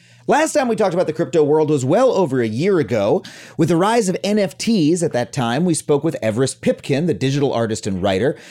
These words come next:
and they had a very convincing take that N F Ts and crypto as a whole were basically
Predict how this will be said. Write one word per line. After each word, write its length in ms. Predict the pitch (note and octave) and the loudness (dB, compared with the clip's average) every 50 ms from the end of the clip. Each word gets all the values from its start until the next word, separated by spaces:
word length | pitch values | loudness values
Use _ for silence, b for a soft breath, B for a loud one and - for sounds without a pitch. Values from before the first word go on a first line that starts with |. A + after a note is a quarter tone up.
| B B B | B B B
and 140 | B E3+ F3+ | B 0 2
they 60 | G3 | 2
had 120 | B3 C4+ A#3 | 2 2 2
a 60 | E3 | 0
very 260 | C#3+ G3+ B3 E4 C#4+ | 2 2 2 2 0
convincing 640 | - A#3+ A3+ G#3 D#3 G#3+ E4+ F4+ - - C#4+ A#3+ | -2 0 0 0 2 0 0 0 0 0 0 0
take 300 | - B3 B3 B3+ G#3 - | 2 2 2 2 2 0
that 260 | - G#3+ E3 D#3 - - | 0 0 0 0 -2 -2
N 140 | F#3+ G3+ A#3 | 0 2 2
F 160 | G#3+ - - | 0 0 -2
Ts 420 | - - G3 E3+ D#3+ E3+ F#3 - B B B B B B | -4 0 0 2 2 2 0 -2 B B B B B B
and 260 | D#3 G3 A#3+ C4 A3 - | -2 0 0 0 -2 -2
crypto 300 | - C#4 C#4+ - C4 A#3+ | -2 -2 0 2 2 2
as 160 | A#3 G3+ G3+ | 4 2 2
a 80 | E3+ | 2
whole 340 | D#3 - F3+ B3+ G3 F#3 F3+ | 4 4 4 4 4 4 2
were 80 | F3+ F#3 | 2 2
basically 720 | D3+ D#3 F3 F#3+ F#3+ D#3 F#3 C#3 D#3 D#3+ D#3 D3+ C#3+ C#3+ | 2 2 2 2 2 0 0 -2 0 2 2 2 0 -2